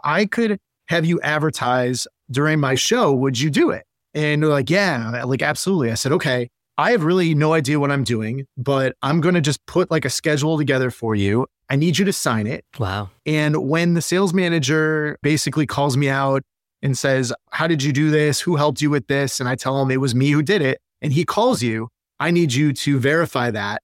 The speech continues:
Speaker 1: and tell him that you will only do this ad buy if I become an account executive at that radio station. And, uh, it played out just like that.
Speaker 2: Wow.
Speaker 1: I had no idea what I was selling and for how much. I actually charged a really good rate, I was told, at the end of the day.
Speaker 2: <laughs>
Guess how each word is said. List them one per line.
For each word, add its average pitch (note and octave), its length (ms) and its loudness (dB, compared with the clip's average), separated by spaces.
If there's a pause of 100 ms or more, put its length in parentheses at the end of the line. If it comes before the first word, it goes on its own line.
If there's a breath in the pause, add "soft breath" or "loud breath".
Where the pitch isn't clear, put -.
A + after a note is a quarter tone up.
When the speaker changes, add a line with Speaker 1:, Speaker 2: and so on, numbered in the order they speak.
(120)
Speaker 1:
and C#3 160 -2
tell D#3 240 0
him C#3 240 2
that B2+ 140 0
you C3+ 120 0
will C3 220 -2
only D#3 280 2
do C3+ 160 2
this C3+ 200 -2
ad C3 240 -2
buy G#2 400 -4 (260)
if B2+ 140 -4
I C#3 140 0
become C3 520 0
an B2+ 80 -4
account C3 300 -2
executive G#2+ 640 -2
at A#2 160 -6
that A2 140 -2
radio A2 260 2
station. F#2 480 -8 (320)
And, C#3+ 260 0
uh, D3 140 0
it C#3 100 -2
played E3 220 0
out D#3+ 160 0
just C#3 220 -2
like D3+ 180 -2
that. C#3 300 -2 (320)
Speaker 2:
Wow. A2 100 -2
Speaker 1:
I A#2 180 2
had A#2+ 200 2 (200)
no G#2 60 0
idea F#3+ 240 -2
what E3 160 2
I E3+ 80 4
was F3 140 0
selling E3 280 0
and D#3 100 -2
for D3+ 100 0
how D3 160 0
much. D3 320 0
I B2+ 60 0
actually F#3 280 -2
charged D#3 380 0
a C3+ 60 0
really C#3 200 0
good A#2+ 180 0
rate, C#3 300 0 (100)
I A#2 60 -6
was A2 160 -4
told, G#2+ 420 -4
at B2 140 -4
the B2+ 80 -2
end A#2+ 100 -2
of A#2+ 60 -4
the A#2+ 60 -2
day. B2 360 0
Speaker 2:
<laughs> - 60 -2